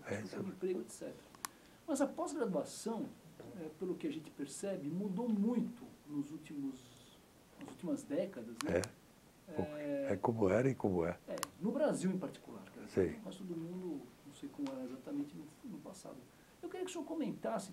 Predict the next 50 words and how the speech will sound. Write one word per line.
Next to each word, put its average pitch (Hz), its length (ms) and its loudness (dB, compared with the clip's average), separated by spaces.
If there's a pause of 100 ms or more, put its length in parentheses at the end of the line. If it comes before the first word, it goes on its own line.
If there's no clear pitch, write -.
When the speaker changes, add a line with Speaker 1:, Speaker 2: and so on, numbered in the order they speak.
Speaker 2:
toda 311 200 -2
essa 233 160 0
transição, 175 800 -2 (180)
quer 151 60 -8
dizer, 131 140 -6
como 220 180 -2
é - 40 0
que - 60 -6
foi 185 200 -2
a, - 20 4
o - 640 -6
doutorado 143 440 0
do 131 120 -8
senhor, 185 440 -2 (720)
como 190 160 4
é 233 60 4
que - 60 -2
o - 20 -6
senhor 180 160 2
vê 170 160 4
depois 170 400 4
o 147 60 2
que - 100 -4
aconteceu, 165 560 -6
o 143 60 -6
que - 80 -14
tá, 190 100 -4
o - 120 -6
que - 60 -14
tá 196 100 2
acontecendo, 170 600 0
Speaker 1:
Posso 104 240 8
Speaker 2:
inclusive, 113 240 4
com 98 60 -2
a - 40 -2
Speaker 1:
dizer? 85 120 4
Speaker 2:
pós-graduação? 160 560 -2 (320)
Speaker 1:
Pode 104 240 6
dizer. 82 360 2 (1160)
Speaker 2:
É - 60 -10
Speaker 1:
Quando 131 160 12
Speaker 2:
isso. 147 80 12
Speaker 1:
eu 127 140 12
era 117 200 12
jovem, 123 500 12
nunca 147 400 12
ouvi 143 180 10
falar 110 360 10
que - 180 -4
esse, 104 400 2